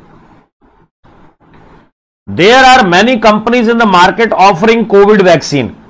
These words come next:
कई लोगों की COVID vaccine आ रही है बेटा। भारत में किसकी आ रही है? भारत में बेटा एक तो कोविशील्ड है, एक कोवैक्सीन है, इसके अलावा मॉडर्ना की है, फाइजर है बेटा, है ना, इसके अलावा स्पुतनिक है। ऐसी कई सारी वैक्स-, मैं-, अपने पास में बेटा वैक्सीन्स हैं,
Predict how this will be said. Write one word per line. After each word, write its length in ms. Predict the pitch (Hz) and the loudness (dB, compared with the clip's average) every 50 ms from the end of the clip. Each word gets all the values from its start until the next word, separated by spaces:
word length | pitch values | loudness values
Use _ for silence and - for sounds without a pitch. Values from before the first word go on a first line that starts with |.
| _ _ - | _ _ -2
कई 160 | 208 247 269 254 | -2 0 0 0
लोगों 280 | 240 226 214 240 226 | 0 0 0 -2 -2
की 120 | 202 233 214 | -4 -6 -4
COVID 320 | 220 220 214 214 220 208 | -2 -2 0 0 0 0
vaccine 380 | 196 196 180 - - 196 196 180 | 0 -2 -2 -2 -4 -4 -2 0
आ 80 | 156 | 0
रही 100 | 156 170 | 0 0
है 60 | 165 156 | -2 -2
बेटा। 180 | 151 - 143 123 | -2 -2 -4 -2
भारत 340 | 113 131 147 175 208 208 208 | -2 0 0 0 -2 -2 -4
में 140 | 214 233 - | -6 -6 -6
किसकी 260 | 226 220 - - 254 | -6 -8 -4 -2 0
आ 80 | 233 208 | 2 2
रही 180 | 202 180 156 | 2 2 0
है? 160 | 139 107 - - - - - _ - - | 0 -2 -6 -10 -20 -20 -20 _ -6 -2
भारत 320 | 131 143 170 208 220 220 220 | 0 2 2 2 0 -2 -2
में 160 | 214 247 233 | -4 -2 -2
बेटा 220 | 226 220 220 240 240 | -2 -2 0 0 -2
एक 180 | 233 233 233 | -2 -2 -2
तो 100 | 247 233 220 220 | -4 -4 -2 -2
कोविशील्ड 680 | 208 214 214 226 247 240 233 - 220 233 240 233 233 | 0 0 0 0 -2 -4 -4 -4 -4 -4 -4 -2 -2
है, 160 | 240 240 240 233 | 0 0 -2 -2
एक 320 | 156 190 208 226 220 220 | -2 -2 -2 -2 -2 0
कोवैक्सीन 600 | 208 220 220 208 185 202 - - - 165 151 135 | 0 0 2 2 0 0 -2 -4 -4 -4 -4 -4
है, 140 | 110 85 - - _ _ _ _ - | -6 -8 -12 -18 _ _ _ _ -8
इसके 240 | 131 - - - 233 | -8 -6 -2 -2 0
अलावा 260 | 226 226 240 240 - 196 | 2 2 2 2 2 2
मॉडर्ना 440 | 190 190 196 208 214 220 233 233 220 | 0 0 0 0 0 0 0 -2 -2
की 180 | 214 226 240 240 | -2 -4 -2 0
है, 260 | 233 233 233 240 240 | 0 2 2 2 0
फाइजर 460 | - - 156 147 175 190 185 233 240 240 | 0 -2 -2 -2 -2 0 0 0 0 2
है 60 | 240 | 0
बेटा, 240 | 214 214 180 185 151 117 - - _ _ _ _ _ _ | 0 0 0 0 0 0 -2 -8 _ _ _ _ _ _
है 100 | 143 165 | -2 -2
ना, 120 | 214 262 277 - - | 0 0 -2 -2 -6
इसके 200 | 190 - - 240 | -8 -4 -4 0
अलावा 240 | 233 240 233 240 233 | 2 2 2 2 0
स्पुतनिक 640 | - - - - 202 226 240 226 247 240 247 240 233 | -2 -6 -8 -6 -6 -6 -4 -4 -4 -2 -2 -2 0
है। 240 | 185 123 92 - - _ - - _ _ | -2 -2 -4 -6 -14 _ -20 -20 _ _
ऐसी 300 | 165 190 220 220 247 254 | -2 -2 0 -2 -4 -6
कई 200 | 220 233 247 254 240 | -2 -2 -2 -2 0
सारी 260 | 240 240 240 233 240 | 0 0 0 0 0
वैक्स-, 280 | 226 208 190 175 175 175 | 0 -2 -2 -4 -6 -6
मैं-, 240 | 196 196 196 - 190 | -4 -4 -4 -2 -2
अपने 260 | 185 185 190 208 226 | -4 -4 -2 -4 -2
पास 240 | 220 220 220 226 208 | 0 0 0 0 0
में 120 | 220 233 202 | -2 -4 -4
बेटा 180 | 214 208 233 214 | 0 0 0 0
वैक्सीन्स 600 | 190 196 185 - - - 220 208 196 180 185 151 | 0 -2 -2 -4 -6 -6 -4 -4 -4 -4 -4 -6
हैं, 180 | 123 92 - | -6 -8 -10